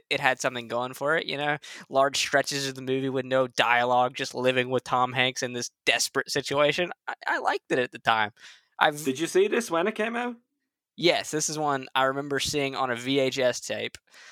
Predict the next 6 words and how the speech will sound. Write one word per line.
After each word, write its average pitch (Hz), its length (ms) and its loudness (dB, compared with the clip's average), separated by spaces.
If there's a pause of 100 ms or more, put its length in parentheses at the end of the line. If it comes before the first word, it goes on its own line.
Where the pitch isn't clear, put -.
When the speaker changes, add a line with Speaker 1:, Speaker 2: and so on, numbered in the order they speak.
(180)
Speaker 1:
Uh, 107 440 2 (1200)
I 127 60 -2
think 185 420 -6
at, 131 240 2
at 113 200 0
school, 220 500 0